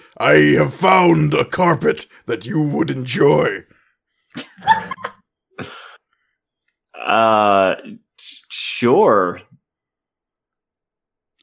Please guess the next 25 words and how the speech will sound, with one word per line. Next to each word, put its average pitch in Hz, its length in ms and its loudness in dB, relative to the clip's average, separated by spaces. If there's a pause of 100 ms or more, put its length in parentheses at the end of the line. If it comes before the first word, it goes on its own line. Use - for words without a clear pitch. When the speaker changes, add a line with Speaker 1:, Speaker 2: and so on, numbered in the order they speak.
(140)
Speaker 2:
I 98 160 -8
guess 110 320 -4
the, - 280 -8 (160)
the, 107 280 -2 (200)
the 98 540 0
buttered 113 400 2
toast 123 360 0
worked, 127 380 0
huh? 117 340 -4 (840)
Speaker 1:
Oh, 165 560 6
no. 139 680 2
I 135 300 2
just 131 300 -8
waited 127 380 -6
till 127 180 -4
she 127 160 -8
was 110 140 -12
asleep 120 360 -10
and 107 120 -8
then 107 120 -10
rolled 110 240 -4
her 110 120 -8
into 95 180 -12
a 87 60 -12
carpet. 95 480 -12